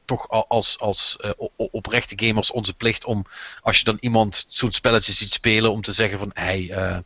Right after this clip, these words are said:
Speaker 1: zou eigenlijk het origineel eens moeten proberen, dat is een stuk beter."
Speaker 2: Maar ja, maar je, je hebt, je hebt ook, je hebt ook gelijk hoor. Alleen, eh, ja.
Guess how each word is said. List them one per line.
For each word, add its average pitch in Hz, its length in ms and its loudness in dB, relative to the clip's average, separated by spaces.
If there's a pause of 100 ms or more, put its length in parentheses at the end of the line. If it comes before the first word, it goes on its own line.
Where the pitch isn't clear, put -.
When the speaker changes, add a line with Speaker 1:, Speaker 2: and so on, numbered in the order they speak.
(240)
Speaker 1:
zou 135 100 -10 (200)
eigenlijk 92 180 -2
het - 120 -14
origineel 113 340 2
eens 110 160 0
moeten 107 200 -4
proberen, 92 480 -4 (100)
dat 98 120 -6
is 95 60 -4
een 92 60 0
stuk 95 300 -2
beter." - 520 -6 (400)
Speaker 2:
Maar 139 300 4
ja, 165 160 4
maar 147 120 2
je, 151 200 0
je 143 60 -6
hebt, 151 220 -2
je 143 60 -6
hebt 151 140 -2
ook, 127 200 -6
je 151 80 -10
hebt 147 120 -4
ook 123 160 -10
gelijk 127 380 -2
hoor. - 240 -16
Alleen, 120 560 -8
eh, 113 380 -10 (180)
ja. 117 200 -12